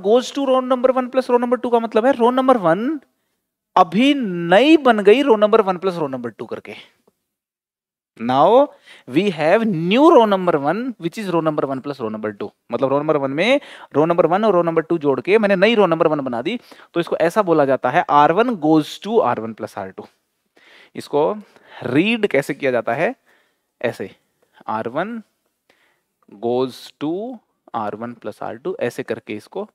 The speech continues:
प्रोनाउंसिएशन होता है। समझ में आ रही बात आपको? आप आर थ्री भी जोड़ सकते हो, आर वन, आर वन के अंदर आर टू जोड़ो, आर थ्री जोड़ो, no problem। टू आर टू जोड़ो, no problem। ट्वेल्व आर टू जोड़ो, no problem।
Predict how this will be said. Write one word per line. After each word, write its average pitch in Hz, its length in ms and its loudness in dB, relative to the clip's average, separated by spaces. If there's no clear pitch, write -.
प्रोनाउंसिएशन 110 640 -8
होता 120 240 -16
है। - 160 -20
समझ 147 220 -4
में 151 80 -6
आ - 20 -2
रही 190 80 -8
बात 196 140 -8
आपको? 185 240 -12
आप 156 140 0
आर 160 180 2
थ्री 214 200 -4
भी 254 140 -2
जोड़ 240 180 2
सकते 240 260 -2
हो, 208 60 4
आर 220 140 6
वन, 277 260 2
आर 175 220 6
वन 277 280 2
के 254 200 0
अंदर 196 340 2
आर 190 300 4
टू 254 180 -6
जोड़ो, 233 340 4
आर 170 240 4
थ्री 208 220 -6
जोड़ो, 202 260 0
no 175 240 -2
problem। 107 380 -6
टू 247 160 4
आर 208 200 6
टू 226 160 -6
जोड़ो, 202 280 2
no 156 200 -4
problem। 101 420 -8
ट्वेल्व 208 340 4
आर 196 120 6
टू 190 160 -4
जोड़ो, 175 300 -2
no 143 200 -4
problem। 98 440 -10